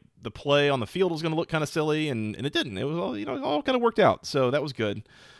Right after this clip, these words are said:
Uh, but he said, "My question is: Do you think these special uniforms help hype up the players or for any of that, or is this just for the fans?" Um, I, I don't know what your thoughts are on it, but I mentioned towards the end of the show, I, I felt like, you know, this is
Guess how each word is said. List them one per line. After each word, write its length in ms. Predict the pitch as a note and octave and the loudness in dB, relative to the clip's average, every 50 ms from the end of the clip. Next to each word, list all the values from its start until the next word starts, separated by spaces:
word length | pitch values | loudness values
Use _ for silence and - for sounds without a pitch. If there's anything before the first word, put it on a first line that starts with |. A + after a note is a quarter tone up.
| - _ - | -20 _ -6
Uh, 180 | - A2+ A#2+ A#2+ | -2 0 0 2
but 100 | A#2 C3 | 0 0
he 40 | F#3 | -2
said, 120 | - E3 | -2 -2
"My 120 | D#3 D#3+ D3 | -2 -2 0
question 280 | - B3 B3+ B3 G#3+ | 0 0 0 0 -2
is: 80 | F#3+ E3 | -4 -4
Do 80 | F3+ | -4
you 40 | F3+ | -6
think 160 | G#3 B3 B3 | -6 -6 -6
these 160 | - A3 F#3+ - | -6 -8 -6 -4
special 340 | - E3 E3 D#3+ - D#3 | -2 -2 -2 -2 -2 -4
uniforms 540 | C3 B2 C#3 C#3+ B2+ - C#3 C3+ B2+ A#2 - | -4 -2 -2 -4 -4 -4 -4 -4 -4 -4 -2
help 240 | - C#3 C3 - - | 0 0 0 0 0
hype 280 | - C3 B2+ D3 C#3+ - | 2 2 4 4 4 2
up 200 | C3+ B2+ - - - | 0 0 0 -4 -10
the 80 | A2+ G#2 | -12 -10
players 640 | - - C3+ B2 A#2+ A#2+ A#2 A#2 A#2 A2 - - - | -8 -4 0 0 2 2 2 0 -2 -4 -6 -10 -12
or 300 | - A2+ A2+ A2+ G2 - _ - - - | -10 -8 -8 -8 -8 -10 _ -20 -20 -12
for 180 | - C3 A#2+ | -8 -6 -2
any 220 | B2+ D3+ D#3 C#3+ B2 | 0 0 2 2 2
of 80 | G#2+ | 2
that, 280 | G#2+ G#2+ G#2+ G#2+ - - G#2+ | 2 2 2 2 0 -2 -2
or 280 | B2+ C3+ C#3+ C#3 C3+ - | 0 2 2 2 2 0
is 140 | C3 A#2+ B2 | -2 -4 -2
this 120 | C#3+ C#3 | -4 -6
just 200 | - C#3+ B2+ - | -6 -6 -6 -6
for 80 | - C3 | -6 -6
the 80 | G#2+ | -8
fans?" 640 | - - D3 D3 C3 A2 G2+ G2+ G2+ G#2 - - - - - - - - - - - - _ _ _ _ | -6 -2 0 2 2 2 0 -2 -4 -6 -8 -10 -12 -16 -20 -20 -20 -20 -20 -20 -20 -20 _ _ _ _
Um, 280 | - A#2 A2+ A2+ A2 - - | -6 -2 0 0 -2 -2 -4
I, 120 | - B2 - - | -6 -6 -2 2
I 100 | D3+ E3+ | 4 6
don't 80 | G3 | 8
know 100 | G3+ F3+ | 8 8
what 140 | D3+ D3 A2+ | 8 8 6
your 240 | A2 B2 C3 C3+ B2+ | 4 4 4 4 4
thoughts 420 | - - - C#3+ B2+ C#3 D3+ - | 2 0 2 4 6 6 4 4
are 300 | E3+ D#3+ E3 E3 E3 - - _ _ - | 2 2 4 4 2 -2 -4 _ _ 0
on 200 | C3+ D3 D#3 F3 | 2 2 2 2
it, 220 | F#3+ F#3 - B2+ | 0 -2 -2 2
but 120 | C3 B2+ | 6 6
I 100 | B2+ C#3+ | 8 8
mentioned 420 | D3+ E3+ E3+ - - C3 A#2 G2+ - | 6 6 2 2 0 -2 -4 -4 -2
towards 240 | - D3 D3 B2 A2+ | 2 2 2 4 4
the 80 | B2 | 2
end 80 | B2+ A#2 | 2 4
of 40 | A2 | 2
the 60 | G2+ | 0
show, 600 | - - E3 D3+ C3+ A#2+ A2 A2 G#2+ G#2 G#2+ - | 2 4 6 8 8 8 8 8 6 2 0 -2
I, 200 | - A#2+ A2+ - - - - - - | -4 -6 -6 -6 -8 -14 -14 -6 0
I 100 | - D3+ | 0 2
felt 220 | - G#3 G#3+ - | 6 6 6 6
like, 260 | E3+ E3 D#3 D3 - - | 6 6 4 4 2 0
you 180 | - D#3 D3 D3 | -4 2 4 6
know, 120 | C#3+ C3+ | 6 6
this 200 | C3 D#3+ E3 - | 6 4 2 0
is 160 | D#3 C3+ C3 | -2 -6 -6